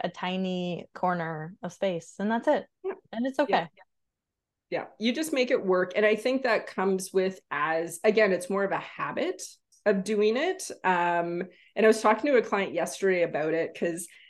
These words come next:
Speaker 2: she just had her first, and I was explaining how, you know,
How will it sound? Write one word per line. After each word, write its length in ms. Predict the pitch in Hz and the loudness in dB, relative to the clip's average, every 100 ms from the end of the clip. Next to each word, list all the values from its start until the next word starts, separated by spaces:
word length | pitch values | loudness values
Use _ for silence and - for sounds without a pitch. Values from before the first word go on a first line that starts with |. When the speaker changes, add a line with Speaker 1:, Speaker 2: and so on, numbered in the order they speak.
| _ _ | _ _
Speaker 2:
she 480 | - 240 226 220 202 | -6 0 2 2 2
just 240 | 208 202 | 2 2
had 140 | - 190 | 4 4
her 100 | 190 | 4
first, 480 | 190 165 196 220 214 | 0 0 0 0 0
and 100 | 196 | 2
I 60 | |
was 140 | 185 185 | 2 0
explaining 540 | 185 - 175 170 180 | -4 -4 -4 -2 -4
how, 720 | 185 165 160 165 160 160 151 | -2 0 4 4 2 -2 -6
you 140 | - 190 | -2 -2
know, 400 | 147 143 156 | -2 -6 -8